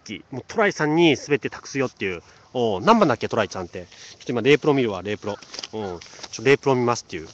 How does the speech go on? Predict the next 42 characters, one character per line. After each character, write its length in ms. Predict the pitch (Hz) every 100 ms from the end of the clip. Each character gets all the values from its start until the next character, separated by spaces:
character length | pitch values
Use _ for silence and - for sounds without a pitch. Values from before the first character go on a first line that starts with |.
| -
う 200 | 104 98
ん、 40 |
そ 100 | 85
う 20 |
そ 80 | 92
う。 40 | 90 -
新 240 | - - 127
一 180 | 123 113
の 80 |
ハ 140 | 101 107
ゲ。 100 | -
な 140 | 95
ん 40 | 135
で 60 |
ス 140 | 180 -
ペ 100 | 302
ー 40 |
ス 60 | -
開 100 | 135
け 80 |
た 80 | 98
ん？ 40 | 87
そ 80 |
こ 100 | -
だ 80 | 87
か 80 | 85
ら。 180 | 78 80 92
な 80 |
ん 40 | 131
で 60 |
ス 80 | 180
ペ 80 | 175
ー 20 |
ス 80 | -
開 20 |
け？ 100 | 95
え？ 60 | 143 - - -
牧 180 | 123 -
場 140 | 165
で 80 | 147
黒 140 | 156
ね-、 100 | 151